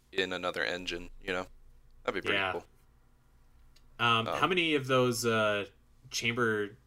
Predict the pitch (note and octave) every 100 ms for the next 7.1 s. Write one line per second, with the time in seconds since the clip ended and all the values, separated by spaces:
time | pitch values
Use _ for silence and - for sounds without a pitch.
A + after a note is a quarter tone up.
0 | _ - - A#2 - B2 A#2+ - B2 B2+
1 | D#3 F3+ - - B2+ A#2 A2+ - A#2+ G#2+
2 | - A2+ A2+ - - - A2 G#2+ G#2 -
3 | - D3+ D3 D3 D3 D3 C3+ B2 B2+ C3
4 | C3 A2+ B2+ C3 A#2 G#2+ G2+ - - -
5 | - - C#4+ D4+ A#3 E3+ D#3 - G#2+ F2+
6 | F2 F#2+ A#2 C#3 - F2+ E2+ F2 - D#2+
7 | D#2+